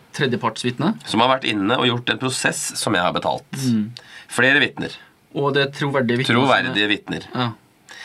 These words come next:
Speaker 2: Håndverkere.
Speaker 1: Mm. Det, det er, nå går vi tilbake, og så er jo det her det vi er proff på, og det blir hos oss, og ikke til dem i Oslo.
Speaker 2: Nei, altså for å si det sånn,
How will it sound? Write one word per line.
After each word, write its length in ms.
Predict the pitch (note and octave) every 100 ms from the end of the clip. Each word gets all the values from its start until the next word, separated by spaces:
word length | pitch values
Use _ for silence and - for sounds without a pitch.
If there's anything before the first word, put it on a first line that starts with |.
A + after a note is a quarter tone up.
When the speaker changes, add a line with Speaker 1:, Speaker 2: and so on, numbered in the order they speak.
| - -
Speaker 2:
Håndverkere. 680 | B2+ G2+ - F2 - G2+ G#2+ -
Speaker 1:
Mm. 440 | C#3 C3 A#2 A#2+ - _ - - - -
Det, 240 | A#2+ - D#3+ D#3
det 80 | E3
er, 160 | D#3+ D#3+ - - - B5+ C6 C6 C6 -
nå 140 | E3 D#3
går 160 | D3+
vi 60 | B2+
tilbake, 460 | C#3+ C3+ B2+ C#3+ D#3+ F3+ -
og 120 | C#3+
så 420 | - - D3 C#3+ D3
er 180 | C#3+ B2
jo 160 | B2 B2
det 120 | C3+
her 220 | C3+ C3+ C3 B2 B2+ B2+ B2
det 100 | C3 B2+
vi 80 | B2
er 60 | A#2+
proff 280 | E3 E3 -
på, 140 | G3 G3 -
og 320 | - D3+ C#3+ C#3
det 100 | C#3
blir 320 | C3 C3+ C3+ C3
hos 540 | C3+ B2+ - - - -
oss, 500 | F3+ G#3 - - -
og 300 | - D3+ D3 -
ikke 320 | - - A2
til 160 | C3
dem 100 | B2
i 60 | B2+
Oslo. 240 | B2+ G#2+ A2 - - - - - - -
Speaker 2:
Nei, 100 | C3+
altså 200 | D3 D#3+
for 120 | D#3
å 40 | E3
si 120 | D3
det 80 | C#3
sånn, 120 | D3+